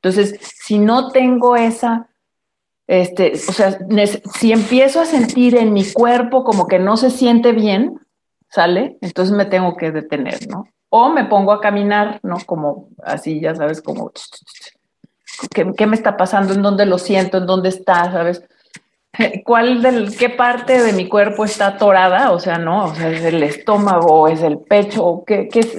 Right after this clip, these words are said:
o qué estoy cargando, o qué estoy haciendo? Y entonces ya, eh, puedo decir como... y luego me gusta mucho, ¿sabes? Como estar escribiendo, se me da como bastante por el tema de, como de la autocrítica o de la búsqueda, o,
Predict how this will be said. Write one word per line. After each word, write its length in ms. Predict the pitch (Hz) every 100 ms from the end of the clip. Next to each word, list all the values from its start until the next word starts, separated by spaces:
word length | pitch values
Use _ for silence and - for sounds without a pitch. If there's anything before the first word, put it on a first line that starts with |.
| 202
o 180 | 190 190
qué 80 | 202
estoy 300 | 196 214 208
cargando, 600 | 180 156 170 180 208 214
o 120 | 180 165
qué 100 | 185
estoy 260 | 185 202 185
haciendo? 440 | 180 175 185 196
Y 160 | - 214
entonces 680 | 196 - - 214 208 214 185
ya, 200 | 185 175 -
eh, 180 | - -
puedo 300 | - 170 170
decir 300 | 165 160 156 -
como... 320 | 165 131 165 _ _ - - -
y 120 | 226
luego 240 | 240 233
me 120 | 240 214
gusta 300 | 196 196 233
mucho, 380 | 202 196 202
¿sabes? 280 | 190 180 185
Como 220 | - 175
estar 260 | 160 - 170
escribiendo, 1120 | 175 - 175 175 196 214 214 214 196 202 196 _ _ _ _ _ _ _ - 190 -
se 200 | 202 214
me 160 | 208 208
da 380 | 208 214 214 196 196 175
como 320 | 185 175 170
bastante 520 | 170 165 180 180 185
por 320 | 190 165 151 156
el 260 | 151 151 -
tema 280 | 170 170 170
de, 100 | 165
como 220 | 147 147
de 100 | 147
la 120 | 143
autocrítica 1000 | 151 151 151 156 190 185 180 180 180 180
o 120 | 143
de 120 | 139
la 180 | 139 139
búsqueda, 640 | 156 165 160 180 165
o, 40 | -